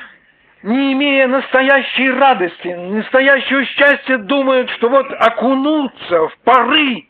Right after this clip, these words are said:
этого спирта — это что-то получить счастливое. О, дорогие мои, как мы счастливы, поистине, что имеем драгоценное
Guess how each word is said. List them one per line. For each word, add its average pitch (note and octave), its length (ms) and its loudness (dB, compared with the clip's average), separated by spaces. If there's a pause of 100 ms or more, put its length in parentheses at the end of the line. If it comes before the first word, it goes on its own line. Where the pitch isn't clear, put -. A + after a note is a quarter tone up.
(680)
этого A#3+ 360 2 (160)
спирта — D4+ 500 0
это B3 440 0
что-то C#4 480 0
получить A#3 600 -4 (300)
счастливое. B2+ 960 -8 (800)
О, C4+ 240 4
дорогие A#3 560 0
мои, F3+ 400 -4 (300)
как D4 280 2
мы A3 160 -4
счастливы, C3 920 -4 (380)
поистине, F#3+ 1000 -2 (340)
что - 480 -2
имеем G#3+ 800 -2
драгоценное C4+ 1040 0